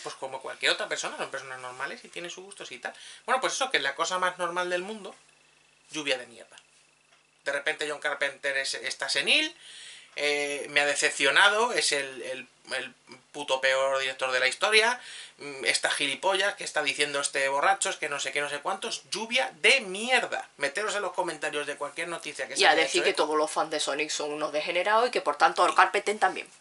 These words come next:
Speaker 1: todos los fans de Sonic son unos degenerados, que dibujan a Shadow embrazado, y este hombre también, que decepción, que no sé qué, no sé cuánto. ¿Eso no es odio? Eso no es odio, ¿verdad?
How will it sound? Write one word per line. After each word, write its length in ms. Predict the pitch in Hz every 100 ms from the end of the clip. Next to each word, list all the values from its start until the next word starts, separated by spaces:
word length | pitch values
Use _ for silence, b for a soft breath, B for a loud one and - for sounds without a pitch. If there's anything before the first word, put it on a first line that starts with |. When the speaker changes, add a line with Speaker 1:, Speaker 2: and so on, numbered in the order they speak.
| _
Speaker 1:
todos 220 | 190 185
los 140 | 180 175
fans 160 | 180
de 60 | 175
Sonic 160 | 190 175
son 140 | 175
unos 140 | 180 185
degenerados, 720 | 185 196 208 247 254 262 254
que 80 | 190
dibujan 360 | 170 170 185
a 40 | 180
Shadow 300 | 185 185 185
embrazado, 640 | 190 202 196 240 254 254
y 120 | 214
este 220 | 170 - 185
hombre 220 | 185 185
también, 340 | 190 202 240
que 140 | 233 175
decepción, 520 | 170 180 170 214 220
que 120 | 196
no 100 | 170
sé 80 | 170
qué, 100 | 170
no 80 | 151
sé 120 | 147
cuánto. 320 | 139 131 - B B B B
¿Eso 340 | 220 254 311
no 180 | 294 294
es 220 | 294 294
odio? 400 | 349 415 - 415 427 _ _ _ _ _ _ _ _ _ _
Eso 260 | 220 262 269
no 160 | 240
es 200 | 220 196
odio, 380 | 175 143 - - - _ _ _ _ _ _ _ _ _ _
¿verdad? 380 | 123 123 147 208